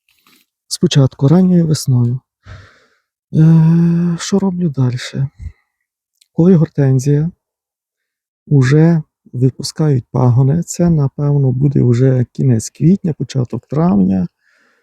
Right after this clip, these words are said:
можливо, середина травня, це не важно, друзі. Провожу я другу підживку, це я вже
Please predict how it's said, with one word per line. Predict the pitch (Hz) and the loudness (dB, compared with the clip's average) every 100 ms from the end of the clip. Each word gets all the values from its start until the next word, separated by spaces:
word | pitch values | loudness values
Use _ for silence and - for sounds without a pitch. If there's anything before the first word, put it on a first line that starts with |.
| _ _ | _ _
можливо, | 139 131 135 127 | -2 0 0 0
середина | - 143 156 233 220 196 | -2 0 0 2 2 0
травня, | 185 180 175 160 | -2 0 0 -2
це | - 190 | -2 -2
не | 175 | 0
важно, | 147 127 113 117 | -2 -2 -4 -4
друзі. | 117 127 123 127 - 151 - _ _ _ _ _ _ _ _ _ - | -6 -8 -10 -12 -14 -16 -18 _ _ _ _ _ _ _ _ _ 0
Провожу | 143 220 202 | 2 2 2
я | 165 127 | 2 2
другу | 135 151 156 | 2 2 0
підживку, | 147 127 123 120 117 - | -4 -6 -4 -4 -6 -12
це | - - 202 | -10 -4 -2
я | 175 | 0
вже | 131 143 | -2 -4